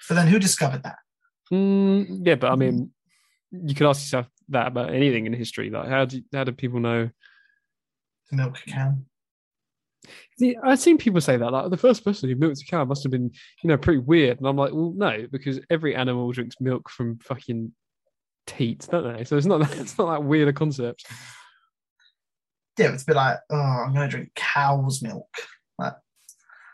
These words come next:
Speaker 2: Yeah, I know, but,
Speaker 1: it's
Speaker 2: like,
Speaker 1: like
Speaker 2: that
Speaker 1: saying,
Speaker 2: people
Speaker 1: "Oh, I'm gonna drink dog milk."
Speaker 2: Yeah, but people
Speaker 1: Like, you
Speaker 2: infer,
Speaker 1: wouldn't, would you?
Speaker 2: <laughs> people infer that, like, you, you know, trying to toss him off, thinking it's like a willy.
Speaker 1: Yeah, but even if you go, don't think about that bit, just the fact that, "Oh, I need some drink. I know, I'll drink that cow's milk."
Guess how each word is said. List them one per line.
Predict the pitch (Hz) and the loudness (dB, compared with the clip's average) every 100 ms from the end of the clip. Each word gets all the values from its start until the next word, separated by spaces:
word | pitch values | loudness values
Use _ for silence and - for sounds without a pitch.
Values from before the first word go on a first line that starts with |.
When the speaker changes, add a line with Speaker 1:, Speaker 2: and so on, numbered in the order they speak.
| _ | _
Speaker 2:
Yeah, | 262 170 | 2 4
I | |
know, | 175 175 | 4 4
but, | 143 | 4
Speaker 1:
it's | 151 | 4
Speaker 2:
like, | |
Speaker 1:
like | 156 | 6
Speaker 2:
that | 226 | 6
Speaker 1:
saying, | 196 | 4
Speaker 2:
people | 233 240 | 6 6
Speaker 1:
"Oh, | 156 | 6
I'm | 165 | 6
gonna | 180 | 4
drink | 156 165 139 | 4 0 0
dog | 180 147 139 | 0 0 -8
milk." | 127 - - | -10 -12 -6
Speaker 2:
Yeah, | 240 | -2
but | 190 180 | 0 2
people | 233 202 | 2 2
Speaker 1:
Like, | 175 | 0
you | 170 | 2
Speaker 2:
infer, | 185 | 4
Speaker 1:
wouldn't, | 185 185 | 4 4
would | 147 | -2
you? | 127 135 | -10 -12
Speaker 2:
<laughs> | |
people | 208 - 220 | -12 -2 -2
infer | 196 143 170 160 | -2 0 4 4
that, | 147 139 | 4 0
like, | 135 143 | 0 0
you, | 139 - _ 196 - | -4 -8 _ -20 -10
you | |
know, | 156 113 | -6 -6
trying | 131 143 | -4 -2
to | 135 139 _ _ _ | -4 -6 _ _ _
toss | - 143 | -6 -4
him | 151 | -2
off, | 196 143 - _ - - _ _ _ - | 0 -2 -6 _ -20 -20 _ _ _ -4
thinking | 143 143 | -4 -4
it's | 143 | -4
like | 143 | -2
a | 143 | -2
willy. | 143 175 127 139 _ _ _ _ _ _ _ _ _ _ _ | -2 -4 -6 -12 _ _ _ _ _ _ _ _ _ _ _
Speaker 1:
Yeah, | 294 240 | 0 0
but | 175 | 4
even | 226 170 | 4 4
if | 147 | 4
you | 156 | 4
go, | 151 | 2
don't | 151 147 | 2 -2
think | 135 135 | -2 -4
about | 131 | 0
that | 151 185 | 0 0
bit, | - - | -4 -10
just | 135 | -10
the | 139 | -6
fact | 127 - | -4 -2
that, | 90 - | -4 -4
"Oh, | 143 135 123 - | -2 0 0 -2
I | 135 | -2
need | 139 | 0
some | 139 | 0
drink. | 135 135 135 | 0 -2 0
I | 135 | 0
know, | 131 | 2
I'll | 123 | 0
drink | 139 135 | -2 -2
that | 143 - | -2 -4
cow's | - - 151 143 185 | -4 0 2 0 -4
milk." | 175 - | -6 -8